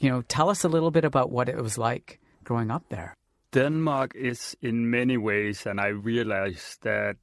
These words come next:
Speaker 2: even more as I get older, <laughs> basically, it's a little bubblish in the sense that it's, um, it's a little bit of a fairy tale in the sense that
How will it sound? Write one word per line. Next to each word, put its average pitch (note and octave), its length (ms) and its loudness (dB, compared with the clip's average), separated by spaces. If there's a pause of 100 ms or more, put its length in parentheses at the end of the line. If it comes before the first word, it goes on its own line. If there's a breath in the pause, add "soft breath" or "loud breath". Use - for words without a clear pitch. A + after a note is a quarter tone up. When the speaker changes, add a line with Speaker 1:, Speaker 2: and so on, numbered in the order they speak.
Speaker 2:
even G#2+ 340 -2
more G2+ 480 -2 (140)
as A2+ 180 -4
I F#2 240 0
get G2+ 240 -4
older, A2+ 340 2 (100)
<laughs> - 100 -18
basically, G2+ 640 -6
it's A#2 420 -4
a A#2+ 60 2
little B2 420 0
bubblish - 1040 -4
in A2+ 280 0
the G#2 120 -2
sense A2+ 540 -4
that G#2+ 320 -2
it's, G#2 420 -8
um, G2 520 -2 (920 loud breath)
it's A#2 220 -6
a B2 60 4
little B2+ 520 2 (160)
bit B2 140 4
of A#2+ 160 0
a G#2 40 -4
fairy A#2 420 0
tale G2+ 260 -2
in G2 120 -4
the G2+ 60 -4
sense G#2 440 -6
that G2 340 2